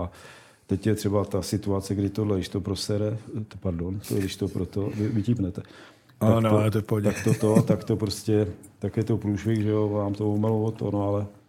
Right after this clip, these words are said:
Speaker 1: naštěstí to nestalo, no, naštěstí to bylo, naštěstí to byly pak tady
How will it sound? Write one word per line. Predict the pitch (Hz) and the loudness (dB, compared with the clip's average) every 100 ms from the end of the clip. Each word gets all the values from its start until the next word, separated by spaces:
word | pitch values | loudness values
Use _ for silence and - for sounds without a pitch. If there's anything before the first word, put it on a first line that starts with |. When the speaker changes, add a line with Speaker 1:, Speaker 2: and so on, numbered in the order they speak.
| _ _ _ - | _ _ _ -8
Speaker 1:
naštěstí | 95 - 107 107 | -6 -2 -4 -2
to | 104 107 | 0 0
nestalo, | 107 - 131 95 | -2 -2 -2 -2
no, | 90 101 | -4 -6
naštěstí | 85 - 92 - 95 | -8 -8 -8 -6 -6
to | 92 95 | -4 -4
bylo, | 95 98 101 95 | -2 -4 -4 -6
naštěstí | 92 - 95 - 95 | -8 -8 -10 -6 -6
to | 101 | -4
byly | 98 98 | -4 -4
pak | 101 98 - - - | -4 -8 -8 -20 -6
tady | 98 98 98 | -4 -2 -2